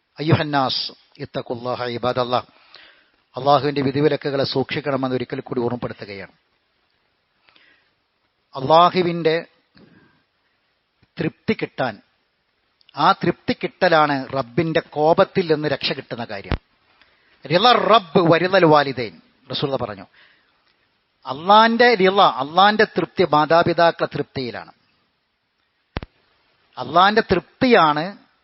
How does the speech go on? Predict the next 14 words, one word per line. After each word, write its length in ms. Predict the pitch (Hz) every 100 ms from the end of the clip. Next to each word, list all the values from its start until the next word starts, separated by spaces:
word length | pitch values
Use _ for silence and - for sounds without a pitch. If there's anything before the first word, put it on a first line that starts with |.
| -
അള്ളാന്റെ 680 | 127 143 170 175 175 185 185 _ _
കോപത്തിൽ 680 | 151 170 214 233 - 233 190
നിന്ന് 140 | 185
രക്ഷ 220 | 156 -
ലഭിക്കുന്ന 400 | 185 156 - 151 143
കാര്യം. 300 | 117 107 92 _ _ _ _ _ _ -
അള്ളാന്റെ 420 | 185 269 277 269
തൃപ്തി 360 | - 180 - 196
ഏതിലാ? 360 | 160 156 123 92 _ -
മാതാപിതാക്കളെ 720 | 135 143 147 175 165 156 151 135
തൃപ്തിയിലാണ്. 560 | 131 - 123 110 85 _ _ _ _ _ _ _ _ _ _ 135
ഈ 120 | 143
രണ്ടായിരത്തി 480 | 139 156 165 160 165
ഇരുപത്തിയാറ് 720 | 151 - 151 135 139 120